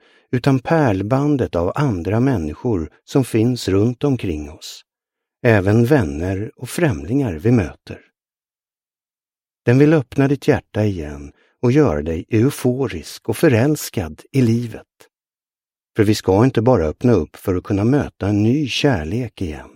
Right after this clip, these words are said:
utan lika mycket för att kunna möta själva livet. Men det krävs mod att älska sig själv och känna att man är värd att jobba med sig själv så mycket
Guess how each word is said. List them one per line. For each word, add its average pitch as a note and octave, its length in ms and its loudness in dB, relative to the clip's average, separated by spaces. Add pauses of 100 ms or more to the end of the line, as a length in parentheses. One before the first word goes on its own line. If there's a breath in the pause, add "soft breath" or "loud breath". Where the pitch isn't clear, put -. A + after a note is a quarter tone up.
(680)
utan C#3 240 4
lika D#3 340 0
mycket A2+ 400 0
för A2 120 0
att G2 80 0
kunna A#2 220 2
möta E2+ 600 -2
själva A#2 480 -2
livet. G#2 460 -4 (1500)
Men G2 120 2
det F#2+ 80 0
krävs G#2+ 460 0
mod A#2 460 0 (200)
att A2 180 -2
älska F#2+ 400 -4
sig A2 160 -2
själv F2+ 320 -10 (720)
och G#2 80 -4
känna F#2+ 540 0
att - 160 -8
man A#2+ 140 2
är D3+ 60 -2
värd D#2+ 360 -2
att F#2 100 -2
jobba A#2+ 380 -4
med B2 160 -6
sig D#3 140 -4
själv C2 420 -6
så E3 280 0
mycket E2+ 580 -4